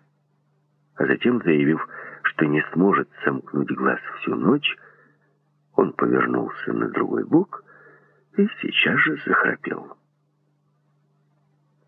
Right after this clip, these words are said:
В доме на Монпелье-сквер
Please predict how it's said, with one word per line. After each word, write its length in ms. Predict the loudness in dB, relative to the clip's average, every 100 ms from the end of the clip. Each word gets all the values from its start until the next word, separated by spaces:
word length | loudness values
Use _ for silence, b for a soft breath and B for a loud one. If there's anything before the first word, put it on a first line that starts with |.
| _ _ _ _ -6
В 120 | 0
доме 380 | 2 4 4 4 -2 _
на 320 | 0 4 4 4
Монпелье-сквер 1040 | 2 0 2 2 2 0 0 2 2 0